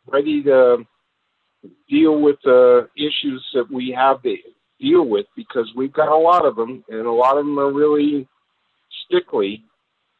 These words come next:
And, um, I wanna make sure that, um, we're making positive progress as we move forward, 'cause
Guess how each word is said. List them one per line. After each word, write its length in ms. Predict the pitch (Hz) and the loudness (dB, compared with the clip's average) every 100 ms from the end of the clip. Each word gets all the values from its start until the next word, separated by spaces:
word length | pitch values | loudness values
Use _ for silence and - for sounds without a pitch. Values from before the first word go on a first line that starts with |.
| _ | _
And, 440 | 135 131 135 131 127 - _ | -2 0 2 0 -4 -10 _
um, 540 | 127 127 127 127 120 _ _ _ _ _ _ _ _ _ _ _ _ _ | -2 0 0 -2 -8 _ _ _ _ _ _ _ _ _ _ _ _ _
I 140 | 120 127 | -4 -2
wanna 240 | 143 151 | 0 -2
make 220 | 147 139 - - | -2 -4 -8 -8
sure 340 | 160 156 151 143 | -4 -2 -2 0
that, 320 | 135 123 127 _ _ - | 2 2 0 _ _ -8
um, 480 | 127 123 120 117 - | -2 -2 -2 -6 -10
we're 140 | 131 127 | -4 -2
making 580 | 139 139 135 123 98 92 _ _ - | -4 -6 -6 -8 -10 -18 _ _ -8
positive 540 | 139 156 151 151 151 135 | -2 -2 -2 -6 -6 -6
progress 640 | - 135 139 131 104 101 - - - _ _ _ _ _ _ 117 | -2 0 0 -2 -2 -2 -4 -18 -20 _ _ _ _ _ _ -2
as 240 | 123 120 | -2 -2
we 80 | 131 | -8
move 280 | 123 127 120 | -4 -4 -4
forward, 380 | - 131 120 98 | 0 2 2 0
'cause 220 | - 101 | -6 -10